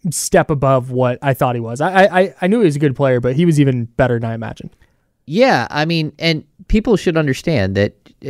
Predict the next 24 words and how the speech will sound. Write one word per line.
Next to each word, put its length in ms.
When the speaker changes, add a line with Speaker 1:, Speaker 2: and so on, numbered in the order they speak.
Speaker 2:
Şengün 420
is 140
averaging 460
eighteen 420
point 280
two 200
points, 480
eight 220
point 260
five 300
rebounds, 420
and 120
seven 500
assists 380
per 180
game. 360
Speaker 1:
Yeah, 140
man. 220
Speaker 2:
Like, 180
he's 440
Speaker 1:
He's 120
a 20
good 160
player. 280